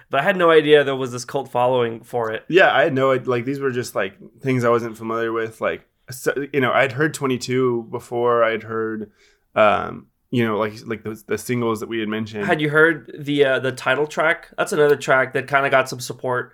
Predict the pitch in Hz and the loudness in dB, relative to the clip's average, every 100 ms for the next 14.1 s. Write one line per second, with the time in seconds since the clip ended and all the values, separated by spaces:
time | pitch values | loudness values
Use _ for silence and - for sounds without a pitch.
0 | - 147 160 147 131 127 123 123 - 127 | -8 4 6 8 6 2 0 -2 -6 -6
1 | 127 120 143 123 120 120 - 139 139 156 | -4 -4 -4 -6 -4 -4 -2 -2 2 2
2 | 165 143 135 127 123 123 123 123 120 - | 2 -2 -2 -4 0 2 2 0 -10 -8
3 | 123 120 147 - 139 139 147 202 165 131 | -4 -2 -2 -4 -6 -6 -6 -6 -4 -4
4 | 127 135 120 120 120 117 117 - - - | -4 -4 -4 -4 -4 -8 -10 -12 -12 -12
5 | - 165 165 151 220 139 151 147 - 123 | 0 4 6 6 2 0 -2 -4 0 2
6 | 151 131 127 123 117 113 107 113 110 101 | 2 0 0 0 0 -4 -6 -4 -4 -4
7 | 117 107 107 - 110 - 113 120 123 127 | -6 -4 -4 -4 -6 0 2 2 0 -4
8 | 120 - _ _ _ _ _ _ 123 113 | -6 -10 _ _ _ _ _ _ -2 -2
9 | 107 117 110 117 135 127 - 131 - 123 | 0 2 2 2 0 -2 -8 -12 -2 -2
10 | 127 135 120 90 - - - 120 120 110 | -2 -4 -6 -6 -12 -12 -8 -2 -2 -2
11 | - _ - - - - - - - - | -10 _ -20 -14 -6 -4 -6 -10 -20 -20
12 | 123 - 107 101 104 104 113 _ _ - | -18 -12 -12 -8 -8 -8 -12 _ _ -2
13 | 131 127 139 120 110 117 123 - 123 113 | 2 2 2 2 2 0 -4 -6 -2 -2
14 | 107 | -4